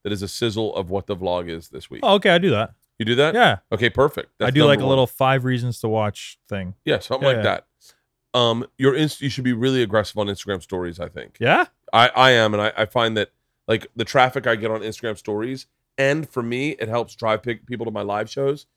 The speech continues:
Speaker 1: It sells tickets.
Speaker 2: How does it drive in people to, like, follow?
Speaker 1: Uh, I, I don't, it, I don't need people to follow me. That's for the, that's for the people. I'm trying to keep the people that are with me engaged.
Speaker 2: Entertain-, okay, I gotcha.
Speaker 1: Is like, like, uh,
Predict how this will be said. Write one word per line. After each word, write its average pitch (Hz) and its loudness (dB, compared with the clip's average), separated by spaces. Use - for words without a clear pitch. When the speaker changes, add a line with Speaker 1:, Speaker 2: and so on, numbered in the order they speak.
Speaker 1:
It 107 -8
sells 117 0
tickets. 151 -2
Speaker 2:
How 143 0
does 151 0
it 143 -4
drive 127 0
in 127 -6
people 117 -6
to, 113 -8
like, 107 -6
follow? 101 -8
Speaker 1:
Uh, 104 2
I, 120 4
I 131 4
don't, 135 2
it, 127 -2
I 127 0
don't 127 0
need 120 -4
people 101 -4
to 98 -2
follow 98 -4
me. 92 -8
That's 127 2
for 135 -2
the, 113 -2
that's 135 2
for 151 -4
the 135 2
people. 117 -4
I'm 123 -4
trying 131 2
to 123 -4
keep - -6
the - -14
people 117 -6
that 107 -2
are 107 4
with 104 0
me 160 -2
engaged. 120 -2
Speaker 2:
Entertain-, - 2
okay, 175 4
I 139 0
gotcha. 110 -2
Speaker 1:
Is 113 0
like, 110 0
like, 107 2
uh, 101 0